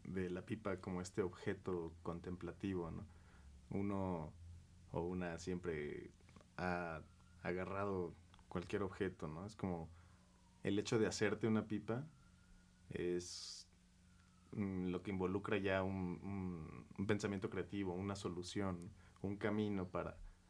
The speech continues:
para fumar, ¿no? Entonces eso hace que empieces a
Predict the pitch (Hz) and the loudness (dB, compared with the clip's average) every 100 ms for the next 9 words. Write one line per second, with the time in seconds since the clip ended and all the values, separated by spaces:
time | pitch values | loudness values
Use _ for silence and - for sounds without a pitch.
0 | - - - 92 87 95 98 92 92 120 | -20 -6 0 2 2 2 2 0 -2 -6
1 | - - - - - 101 107 107 101 107 | -10 -18 -20 -4 2 2 2 2 4 4
2 | 101 95 87 80 - - - - - - | 4 4 2 0 -4 -12 -20 -20 -20 -20
3 | - 90 90 101 - 95 90 87 87 90 | -4 -2 2 0 2 4 4 2 0 0
4 | 90 92 87 80 82 | 0 0 -2 -4 -10